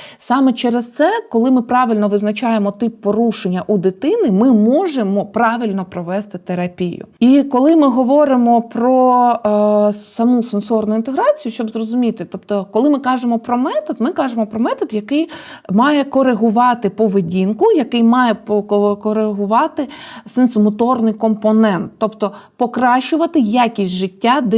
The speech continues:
дитини, з, який базується на тому компоненті, який є в сенсориці. Тобто, якщо у дитини з сенсорикою все окей, але,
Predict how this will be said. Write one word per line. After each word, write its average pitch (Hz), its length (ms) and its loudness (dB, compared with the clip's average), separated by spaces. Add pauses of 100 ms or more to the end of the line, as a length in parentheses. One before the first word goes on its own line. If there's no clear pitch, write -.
дитини, 214 580 2 (500)
з, 220 300 2 (120)
який 220 380 0
базується 220 460 0
на 208 120 0
тому 220 240 0
компоненті, 220 760 -2 (200)
який 226 360 0
є 240 320 0
в - 60 -20
сенсориці. 226 1040 0 (400)
Тобто, 240 380 0
якщо 202 340 0
у 226 200 -2
дитини 233 380 0
з 220 100 -8
сенсорикою 208 500 -2
все 226 200 -2
окей, 220 500 0
але, 208 340 0